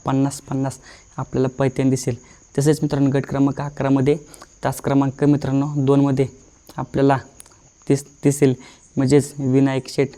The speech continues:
लेंगरे यां-, मित्रांनो लेंगरे डायमंड यांचा डायमंड मित्रांनो आपल्याला पैत्याने दिसेल. गट क्रमांक अकरामध्ये तास क्रमांक पाचमध्ये मित्रांनो पक्षा आपल्याला पैत्याने दिसेल.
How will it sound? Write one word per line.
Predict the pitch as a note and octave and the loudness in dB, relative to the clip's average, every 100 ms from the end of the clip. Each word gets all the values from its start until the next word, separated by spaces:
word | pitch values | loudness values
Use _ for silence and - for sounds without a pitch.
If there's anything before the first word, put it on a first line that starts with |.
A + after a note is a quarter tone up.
| - B2 | -8 0
लेंगरे | C3+ C3+ C3+ | 2 4 2
यां-, | C3+ C3 | 0 -2
मित्रांनो | C3+ C3 C3 C3 | -4 -4 -4 0
लेंगरे | C3 C#3 C3 B2+ - - _ _ - | 2 2 0 -2 -6 -20 _ _ -4
डायमंड | C3 C3+ C#3 C#3 B2+ - C3 | 2 4 6 4 0 -8 -10
यांचा | B2 C3 | -6 -2
डायमंड | C3 C3 C3 | 0 0 -2
मित्रांनो | C3 C3 C3 | -2 -4 -4
आपल्याला | B2+ B2+ - | -2 -2 0
पैत्याने | C3 B2+ C3 | -2 2 0
दिसेल. | C#3 - - - _ - C3+ | 0 -4 -10 -14 _ -4 0
गट | D3 C#3+ | 2 0
क्रमांक | C#3+ C#3+ C#3 | 0 0 0
अकरामध्ये | - D3+ C3 C#3 C3 B2+ | -6 -6 0 2 2 -2
तास | C3+ - | -6 -6
क्रमांक | C3+ C3 C3+ - D#3 - _ C#3 | -4 -4 -4 -6 -8 -8 _ -6
पाचमध्ये | C3 - C#3+ C3+ C3+ | -6 -2 0 2 2
मित्रांनो | C3+ C3+ B2+ - | 0 -4 -8 -6
पक्षा | C#3+ - - C3 - - - _ - | -6 -6 -8 -8 -10 -20 -20 _ -14
आपल्याला | - C3+ C3 | -4 -2 0
पैत्याने | C#3+ C3 C3+ C3 | 0 0 0 0
दिसेल. | B2+ - | 0 -2